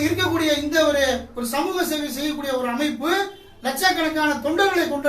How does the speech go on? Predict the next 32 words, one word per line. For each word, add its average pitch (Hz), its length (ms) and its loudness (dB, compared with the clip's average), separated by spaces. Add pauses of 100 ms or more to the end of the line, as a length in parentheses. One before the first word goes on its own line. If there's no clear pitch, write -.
(100)
இந்த 277 160 -2
ஒரு 254 100 -2
அமைப்பு 320 360 0
இடத்திற்கு 277 420 -2
நீங்க 254 220 -6
வரும் 339 240 2
பொழுது 269 320 -2 (760)
எந்த 349 180 0 (160)
மாதிரியாக 339 520 6 (100)
வர 277 100 4 (120)
வேண்டும், 311 360 2 (140)
எப்படி 359 340 -2
எல்லாம் 330 340 2
செய்ய 320 160 2 (120)
வேண்டும் 311 280 2
என்ற 269 140 -2 (140)
முறை 392 220 6
கூட 349 200 2 (120)
தெரியாத 285 340 2 (460)
இந்த, 285 140 2 (480)
அஹ், 240 220 -4 (360)
அரசு 311 300 -4
அதிகாரிகள் 311 480 -6 (460)
இன்றைக்கு 311 320 0
வந்து 339 200 0
சீல் 392 200 6
வைப்பேன் 330 300 2
என்று 285 220 -4
சொல்லக்கூடிய 320 380 0 (140)
தைரியம் 403 380 8
உங்களுக்கு 302 280 2
இருக்கின்றது. 247 460 2